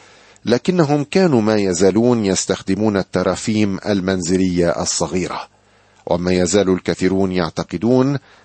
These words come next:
أنهم إذا ارتدوا شيئاً ما فسوف يحميهم من الأذى. كان هذا هو نوع عبادة الأصنام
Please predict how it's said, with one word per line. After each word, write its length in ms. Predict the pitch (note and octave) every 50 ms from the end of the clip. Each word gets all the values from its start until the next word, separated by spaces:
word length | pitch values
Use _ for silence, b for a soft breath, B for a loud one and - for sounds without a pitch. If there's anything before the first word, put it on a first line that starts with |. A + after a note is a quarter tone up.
| b - B2+
أنهم 500 | C#3 C3 A2+ G#2+ G2+ G#2+ A2+ A2+ A2 - -
إذا 200 | G#2 G#2+ F#2 G#2
ارتدوا 580 | G#2 G2+ F#2 - - D3+ B2 A#2 A2 A2 A2 G#2+
شيئاً 420 | - - D3 D3 C#3+ C#3 C3+ C#3+
ما 420 | C#3 C#3 B2+ A#2 F#2+ E2 E2 F2 G2
فسوف 480 | - - F2+ - - G#2 G2+ F#2+ -
يحميهم 680 | F#2+ F2+ F2+ F2+ - - - F#2+ G2 F2+ D#2+ E2 F2 E2
من 180 | E2 F2 F2 G#2
الأذى. 460 | A2+ C3 - - A#2+ E2 - D#2+ - - - _ _ _ _ _ _ _ _ _ _ _ _ _ _ -
كان 180 | - F2 E2 E2
هذا 340 | E2 F#2+ G2 F#2+ E2 F2
هو 180 | E2 F2 E2+ E2+
نوع 500 | E2+ G2+ G2+ G2 F2+ D2 D#2+ E2+ D2+ - - _ -
عبادة 480 | D#2+ E2 D#2+ G2+ G#2 G2+ D#2 E2 D#2+ - -
الأصنام 720 | D#2 - - - - - - G#2+ A2+ A#2+ B2 B2+ B2 A2+